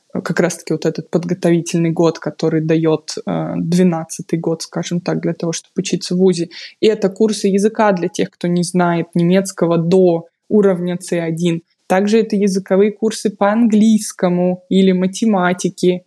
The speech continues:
если они будут необходимы для дальнейшей учебы.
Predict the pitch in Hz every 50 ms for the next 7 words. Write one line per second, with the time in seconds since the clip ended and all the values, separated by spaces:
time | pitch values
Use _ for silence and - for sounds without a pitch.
0 | _ - 185 180 185 185 185 - - 175 175 175 175 170 170 180 175 170 - 180
1 | 175 175 170 - - 190 175 165 185 185 170 165 160 160 - 185 175 175 180 170
2 | 170 165 170 170 165 175 175 170 175 - - 175 170 - - - 175 156 151 156
3 | -